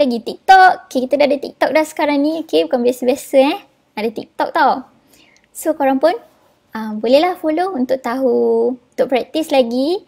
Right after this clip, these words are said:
tentang nada dan apa lagi? Dan perkataan-perkataan baru, dialog-dialog dan macam-macam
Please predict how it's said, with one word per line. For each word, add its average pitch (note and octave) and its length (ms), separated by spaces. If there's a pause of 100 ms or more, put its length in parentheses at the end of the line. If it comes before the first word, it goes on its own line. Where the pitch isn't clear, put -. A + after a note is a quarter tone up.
(340)
tentang A#3+ 400
nada C4+ 640
dan A#3 260 (1040)
apa B3+ 160
lagi? G#3+ 400 (640)
Dan A#3 640 (400)
perkataan-perkataan A3 720
baru, C#4 800 (400)
dialog-dialog C#4 1120 (400)
dan A3 160
macam-macam A#3+ 400